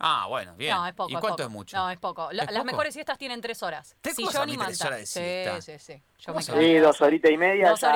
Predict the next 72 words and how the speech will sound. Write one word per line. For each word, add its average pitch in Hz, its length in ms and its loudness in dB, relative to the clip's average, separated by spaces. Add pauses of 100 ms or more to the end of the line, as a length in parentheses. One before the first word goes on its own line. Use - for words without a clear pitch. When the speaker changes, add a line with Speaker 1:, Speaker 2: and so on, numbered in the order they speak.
(120)
Speaker 3:
ya 160 60 0
Speaker 2:
ahí 208 160 -2
Speaker 3:
está - 140 -2
Speaker 2:
está, 220 180 0
Speaker 3:
bien, 220 80 -6
creo. 226 100 -2
Speaker 2:
Mati, 208 120 -8
Speaker 1:
Hijo 247 280 -8
Speaker 2:
sos 214 80 0
Speaker 1:
de - 20 -4
Speaker 2:
de 214 120 -6
los 208 80 -6
Speaker 1:
pu-, - 20 -14
Speaker 2:
míos. 214 260 -12 (160)
Speaker 1:
¿cómo 440 200 -8
se - 120 -2
van 147 120 0
a - 80 0
dormir? - 320 -2
Ustedes - 340 0
son 170 120 -4
una, 127 140 -4 (360)
pre-, 254 320 -8
los 151 120 -6
quiero 294 220 -4
presos. 123 480 -6
Speaker 2:
No, 254 420 0
no, 247 200 -8
no, 226 280 -10
se 180 140 -12
disfruta, 214 420 -8
se 175 120 -14
disfruta. 175 240 -14
Tiene 220 200 -10
otra 180 560 -8 (180)
Speaker 1:
Pero 135 120 -4
después 165 380 -4
te 139 80 -8
dormís 123 240 -8
a 147 60 -6
las 120 100 -8
Speaker 2:
otra - 60 -6
Speaker 1:
siete 139 160 -6
de 123 40 -2
la 123 80 -2
Speaker 2:
cosa. 190 100 -4
Speaker 1:
mañana. 175 300 -6
¿Cómo 330 180 -8
hacen - 160 -8
Speaker 2:
Y 110 40 -14
Speaker 1:
para 117 100 -2
Speaker 2:
bueno. 117 60 -2
Speaker 1:
dormir 120 140 -8
después? 113 340 -6
Matías, 127 440 -4
¿de 123 640 -10
verdad 165 200 -2
te 139 80 0
Speaker 3:
Y - 20 6
Speaker 1:
dormís 147 160 10
a 151 40 10
Speaker 3:
bueno, 170 160 8
Speaker 1:
las 131 60 0
Speaker 3:
por 139 100 2
Speaker 1:
siete? 175 160 -2
Speaker 3:
eso 160 260 4
uno 160 240 -4
se 147 80 -8
acuesta 139 320 -6
por 127 120 -6
ahí 139 140 -6
más, 123 160 -10